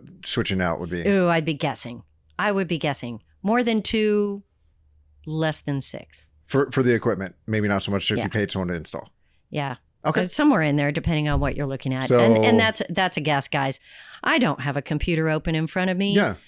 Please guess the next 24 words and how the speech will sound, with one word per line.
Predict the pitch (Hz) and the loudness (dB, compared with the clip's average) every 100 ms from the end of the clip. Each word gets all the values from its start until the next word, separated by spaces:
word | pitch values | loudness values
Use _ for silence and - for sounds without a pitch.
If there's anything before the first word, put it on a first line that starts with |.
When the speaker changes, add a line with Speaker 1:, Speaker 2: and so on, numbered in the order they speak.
| _ | _
Speaker 2:
But | 226 247 247 | 2 2 2
I | 233 | 0
Speaker 1:
that's | 226 | 4
Speaker 2:
do | 302 | 6
Speaker 1:
fine. | 392 | 6
Speaker 2:
know | 269 | 4
that | 233 202 | 2 0
you | 214 | -2
can | - 240 | -2 0
change | 226 220 208 - | 0 0 -2 -2
those | 185 170 | -2 0
out. | 175 214 - - - - | 0 -2 -4 -14 -20 -6
The | 220 | -2
biggest | 202 254 208 | 2 2 2
problem | - 226 277 208 | 2 2 4 4
is | 165 160 | 2 2
most | 185 196 - | 0 0 0
people | 220 196 | 0 0
think | - 180 | -2 -4
a | 156 | -4
tankless | - 202 220 180 - | -2 -2 0 -2 -2
water | 151 147 | -2 -2
heater | 147 160 156 151 | -4 -4 -2 0
means | 147 139 | 0 -2